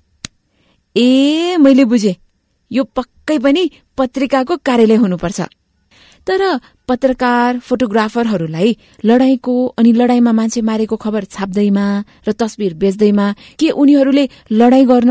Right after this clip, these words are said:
र मान्छे मार्न प्रोत्साहन गरेको भनेर भन्न सक्छौँ त? उनीहरूलाई हामीले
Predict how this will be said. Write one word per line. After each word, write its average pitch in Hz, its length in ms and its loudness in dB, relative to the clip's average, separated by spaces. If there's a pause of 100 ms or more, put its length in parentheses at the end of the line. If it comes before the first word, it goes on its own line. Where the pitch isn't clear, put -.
र 240 100 2
मान्छे 240 320 0
मार्न 233 280 -2
प्रोत्साहन 226 480 -6
गरेको 226 420 -2
भनेर 190 260 -4
भन्न 190 280 -4
सक्छौँ 226 340 -2
त? 320 60 -4 (320)
उनीहरूलाई 247 340 4
हामीले 220 360 0